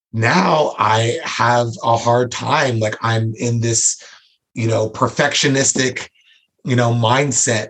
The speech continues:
and it's not healthy for me. Like, I'm still trying to work through it, or I have a hard time in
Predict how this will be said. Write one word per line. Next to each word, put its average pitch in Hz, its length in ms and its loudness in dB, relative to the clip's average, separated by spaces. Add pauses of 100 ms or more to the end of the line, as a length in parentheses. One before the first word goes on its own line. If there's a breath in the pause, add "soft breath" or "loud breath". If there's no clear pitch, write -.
and 107 580 2
it's - 480 -2
not 123 420 0
healthy 135 340 -2
for 117 140 -4
me. 110 100 0
Like, 104 180 -6
I'm 113 400 0
still 135 420 4
trying 123 300 2
to 107 40 0
work 113 300 -2
through 139 340 2
it, 101 280 -4
or 110 600 0 (440 loud breath)
I 113 120 -2
have 117 260 2
a 113 60 4
hard 131 360 2
time 127 500 0
in 117 500 -2